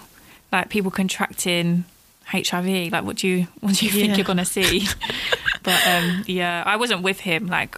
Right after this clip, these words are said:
Speaker 1: I, I wasn't with him when he watched it,
Speaker 2: Yeah.
Speaker 1: obviously. So I didn't have to watch
Speaker 2: I just
Speaker 1: him,
Speaker 2: find
Speaker 1: like,
Speaker 2: it
Speaker 1: squirm.
Speaker 2: interesting how it's like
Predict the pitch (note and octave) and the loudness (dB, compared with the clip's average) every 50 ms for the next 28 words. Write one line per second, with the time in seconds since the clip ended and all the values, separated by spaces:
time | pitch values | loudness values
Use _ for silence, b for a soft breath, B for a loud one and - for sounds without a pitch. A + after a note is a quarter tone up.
0 | - F3+ F3 E3+ E3 F3 F3+ F3 F3 F3 F3 - E3+ E3 - - F3 E3 D#3 D#3 | -4 -2 -2 0 0 -2 -2 0 -2 -2 -2 -2 -2 -4 -4 -4 -4 -2 -2 -2
1 | D#3+ E3 - - - G#3+ G#3+ G#3+ G3+ F#3 F3 E3 E3 - F3+ - - - - E3+ | -2 -2 -2 -4 -2 -2 0 2 2 2 2 0 -2 -4 -6 -6 -6 -4 -4 -4
2 | F3 F3 - - - F3 E3 E3 E3+ F3 F3 B B B B B B - F3+ - | -4 -4 -6 -4 -2 -2 -2 -2 -2 -6 -8 B B B B B B -8 -4 -4
3 | F3 F3 F#3 F3 E3+ - - F3+ E3 E3 E3 E3+ F3 F3 - - - - F3+ F#3 | -4 -2 -2 -4 -2 -2 0 0 0 0 0 0 -2 -4 -6 -10 -10 -4 -2 0
4 | A#3+ B3+ F#4+ G4 - - F4 E4 E4 D4+ A#3+ - - - - - - - G#3+ C4+ | 0 0 0 0 2 2 2 2 4 2 2 0 -2 -2 -2 -2 0 2 2 4
5 | F3 E3+ F3 F3 G#3 A3+ F3 - - - G3+ F#3+ F#3+ F#3+ G3 - - G3+ F#3+ F#3 | 4 4 2 2 2 0 0 -2 -2 0 0 2 2 0 0 0 0 0 2 2
6 | F#3 F3 E3+ F3 E3+ - E3+ F3+ - - - - G3 F#3+ F#3+ F#3 F3+ - - - | 2 2 2 0 0 0 0 0 0 0 0 0 0 2 2 2 0 -2 -4 -10